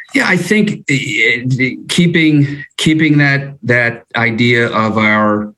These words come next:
our clients' goals are the, are kind of the North Star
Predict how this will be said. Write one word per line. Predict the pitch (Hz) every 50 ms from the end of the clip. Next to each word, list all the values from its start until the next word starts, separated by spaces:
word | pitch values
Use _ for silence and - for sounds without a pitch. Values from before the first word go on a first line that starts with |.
| _ _ _ _ -
our | - 117
clients' | 113 - - 123 120 117 117 117 113
goals | - - 101 104 107 107 104 104 104 104 107 - - - _ _ - - - - _ -
are | - 104 107 104
the, | 104 107 104 98 95 95 95 - - - -
are | 92 - -
kind | - 117 110
of | 104
the | 101 98
North | 104 101 101 98 95
Star | - - - 104 101 101 104 104 101 104 101